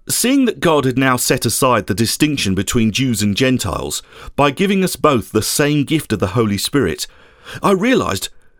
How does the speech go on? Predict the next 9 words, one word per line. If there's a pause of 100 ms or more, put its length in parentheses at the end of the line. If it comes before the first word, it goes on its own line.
that
God
was
joining
these
Gentiles (240)
into
his
church